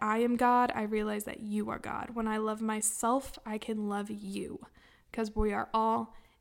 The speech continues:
intimately connected. I hope that this was helpful. I hope that you were able to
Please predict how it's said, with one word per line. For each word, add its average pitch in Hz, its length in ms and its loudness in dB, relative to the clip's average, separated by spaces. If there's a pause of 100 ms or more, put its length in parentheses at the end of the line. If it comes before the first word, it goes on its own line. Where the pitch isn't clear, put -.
intimately 208 800 -2 (240)
connected. - 640 -10 (840)
I 220 140 -4
hope 226 420 8 (420)
that 226 140 -4
this 226 220 -2
was 220 140 -4
helpful. 247 640 -6
I 233 60 -6
hope 220 260 -6
that - 380 -6 (420)
you 226 140 10
were 233 80 2
able 226 200 2
to 214 120 0